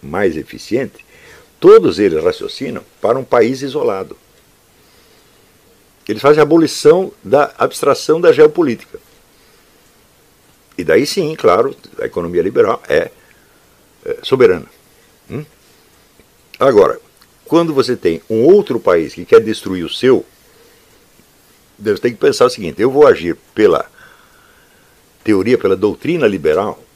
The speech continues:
e fazer a apologia do livre comércio e deixar o,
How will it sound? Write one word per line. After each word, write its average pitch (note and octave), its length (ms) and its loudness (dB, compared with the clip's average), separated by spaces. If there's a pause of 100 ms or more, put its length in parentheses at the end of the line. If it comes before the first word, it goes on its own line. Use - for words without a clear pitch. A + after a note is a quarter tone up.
(880)
e G2+ 60 -10
fazer G2+ 280 0
a G2 60 2
apologia G2 460 -2
do F2 120 -4
livre F#2 220 -6
comércio E2 480 -4
e E2 60 -12
deixar E2+ 340 -2
o, G2 100 2